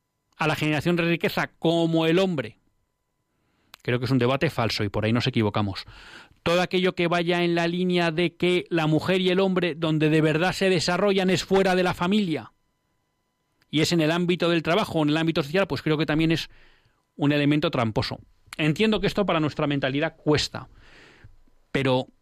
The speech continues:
pero creo que ahí podemos descubrir la trampa de los discursos modernos. Y repito, eso no es incompatible con trabajar fuera de casa. Pero que esto es así,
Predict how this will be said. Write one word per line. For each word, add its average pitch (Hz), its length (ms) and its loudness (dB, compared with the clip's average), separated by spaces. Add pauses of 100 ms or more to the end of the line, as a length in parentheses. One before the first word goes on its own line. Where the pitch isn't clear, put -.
(340)
pero 135 240 0
creo 170 240 0
que 170 80 0
ahí 180 180 2
podemos 160 460 0
descubrir 151 440 0
la 131 140 2
trampa 170 500 -2 (960)
de 127 160 0
los 120 120 2
discursos 120 400 -2
modernos. 101 480 -2 (640)
Y 143 60 0
repito, 135 400 0
eso - 120 0
no 139 80 4
es 139 80 0
incompatible 180 680 -2 (600)
con 180 320 -2 (360)
trabajar 120 420 -2
fuera 110 280 -2
de 101 80 -12
casa. - 280 -14 (720)
Pero 175 240 0
que 254 80 0
esto 247 200 2
es 240 100 2
así, 233 360 0